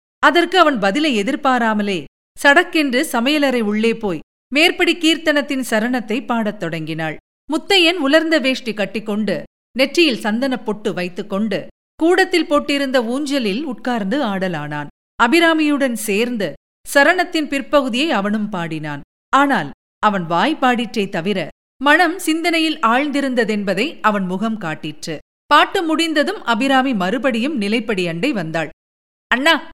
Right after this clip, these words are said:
ஒரு சமாச்சாரம் கேட்டாயா?" என்றாள். "என்ன சமாச்சாரம்?" "எதிர்வீட்டு பூனைக்கு நாய்க்குட்டி பிறந்திருக்கிறதே, அந்த சமாச்சாரம்தானே?" "இல்லை அண்ணா, கல்யாணிக்கு கல்யாணம் நிச்சயமாகி விட்டதாமே, உனக்கு தெரியுமா என்றுதான் கேட்டேன்."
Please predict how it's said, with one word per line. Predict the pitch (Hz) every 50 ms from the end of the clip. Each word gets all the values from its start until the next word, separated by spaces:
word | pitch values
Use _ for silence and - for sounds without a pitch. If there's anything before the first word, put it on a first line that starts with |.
| _ _ _ _ _ -
ஒரு | 220 233
சமாச்சாரம் | 226 226 220 254 330 - 339 320 311 294 220
கேட்டாயா?" | 262 269 - 285 285 277 311 392 381 - - - _ _ _ _ - 208
என்றாள். | 226 226 202 175 165 156 151 143 - - _ _ _ _ _ _ _ _ _ _ -
"என்ன | 160 175 180 202 202
சமாச்சாரம்?" | 214 208 196 196 196 196 202 190 202 214 - - - _ _ _ _ _ -
"எதிர்வீட்டு | 175 180 208 214 208 226 - - -
பூனைக்கு | - 208 214 214 214 214 226
நாய்க்குட்டி | 202 196 196 226 226 233 202 220
பிறந்திருக்கிறதே, | 214 214 214 214 214 214 208 202 208 202 208 202 190 147 135 - - _ _ _ _
அந்த | - 165 190 196 220 214
சமாச்சாரம்தானே?" | 214 208 208 208 208 220 202 202 208 208 208 202 196 202 254 294 - - _ _ _ _ _ _ _ _ _ _ -
"இல்லை | 247 262 302 359 381 349
அண்ணா, | 294 269 269 262 226 - - - _ _ - -
கல்யாணிக்கு | 208 226 277 320 330 302 285 - 277 220
கல்யாணம் | 233 214 233 277 311 330 320 277
நிச்சயமாகி | 262 - - 311 311 311 302 294 294
விட்டதாமே, | 277 214 202 196 269 277 277 302 359 - - - _ _ -
உனக்கு | 202 220 240 220 220
தெரியுமா | 190 214 208 233 294 311 330
என்றுதான் | 302 285 269 262 220 294 370 370
கேட்டேன்." | - 311 302 - 285 254 - -